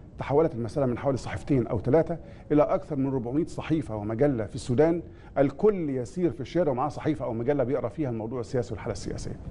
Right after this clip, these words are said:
تلاشت هذه الحالة بعد مرحلة، دي مرحلة طبيعية مرة تانية بعد فكرة ال-، ال-، ال-، الحالة الاهتزاز، الهزة الشديدة، ال-، الزلزال الشديد اللي مر بالمجتمع، وضع طبيعي أن يصل فيه هذا العدد الكبير من القنوات.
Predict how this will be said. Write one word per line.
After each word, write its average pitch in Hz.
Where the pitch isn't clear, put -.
تلاشت 208
هذه 185
الحالة 180
بعد 123
مرحلة، 139
دي 190
مرحلة 220
طبيعية 170
مرة 180
تانية 170
بعد 127
فكرة 151
ال-، 139
ال-، 135
ال-، 135
الحالة 185
الاهتزاز، 143
الهزة 147
الشديدة، 127
ال-، 120
الزلزال 131
الشديد 143
اللي 117
مر 151
بالمجتمع، 139
وضع 202
طبيعي 175
أن 170
يصل 175
فيه 175
هذا 180
العدد 156
الكبير 143
من 120
القنوات. 117